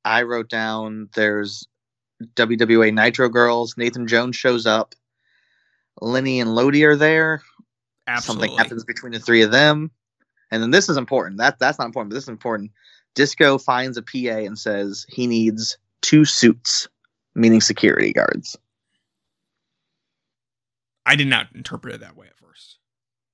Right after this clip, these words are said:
Speaker 1: N-, well, neither did the P A. We'll find out later.
Speaker 2: There we go. There we go. Dan, are you ready to get into your next matchup here?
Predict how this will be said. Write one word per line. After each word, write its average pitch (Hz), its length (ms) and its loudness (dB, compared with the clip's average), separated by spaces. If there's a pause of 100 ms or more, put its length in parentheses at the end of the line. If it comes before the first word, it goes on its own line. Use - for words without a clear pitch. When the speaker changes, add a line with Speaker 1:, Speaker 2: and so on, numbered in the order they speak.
(140)
Speaker 1:
N-, - 200 2 (240)
well, 107 240 6 (480)
neither 104 260 -4
did 101 100 -4
the 107 40 -4
P 117 180 6
A. 139 60 6
We'll 107 140 4
find 101 220 0
out 78 120 2
later. 110 300 0 (1160)
Speaker 2:
There 135 120 -8
we 139 60 -8
go. 135 160 -6 (500)
There 135 100 -10
we 127 60 -4
go. 123 220 -2 (540)
Dan, 190 180 8
are 180 40 6
you 214 100 2
ready 403 120 2
to 392 60 0
get 359 80 0
into 214 120 0
your 156 100 2
next 143 240 -2
matchup 143 480 2
here? 190 240 -6